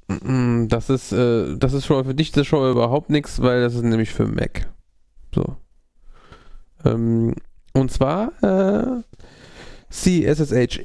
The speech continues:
X is a command line tool, no special installation is needed.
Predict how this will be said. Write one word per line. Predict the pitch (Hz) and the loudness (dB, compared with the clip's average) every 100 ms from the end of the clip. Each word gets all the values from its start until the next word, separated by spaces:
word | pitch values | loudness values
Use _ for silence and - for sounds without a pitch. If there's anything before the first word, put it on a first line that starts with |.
| - - | -14 -4
X | 147 175 - | -2 -2 -6
is | - 143 | -2 0
a | 120 | 0
command | 123 120 160 | 0 0 0
line | 156 160 170 | 0 0 0
tool, | - 190 208 214 | 0 2 2 2
no | 143 147 | 0 0
special | - 135 151 - | 2 0 0 0
installation | 139 131 117 - | 2 2 0 0
is | 156 - | -2 0
needed. | 214 160 - | 0 0 0